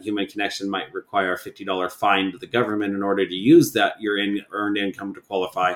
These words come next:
but you have that option. And I, and I like living in a place with options.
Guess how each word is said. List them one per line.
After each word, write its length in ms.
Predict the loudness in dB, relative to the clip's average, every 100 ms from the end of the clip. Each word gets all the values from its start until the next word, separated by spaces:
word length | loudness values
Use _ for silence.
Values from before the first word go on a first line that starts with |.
| -6 _ _ _ _ _
but 200 | 4 6
you 60 | 4
have 240 | 4 2
that 160 | 2 2
option. 340 | 2 0 -8 -14 _ _ 0
And 120 | 4
I, 100 | 6
and 120 | 8
I 100 | 8
like 260 | 10 10 8
living 340 | 2 4 2
in 80 | 0
a 40 |
place 340 | -2 0 0 0
with 100 | -8 -4
options. 640 | -4 -4 -12 -12 -12 -12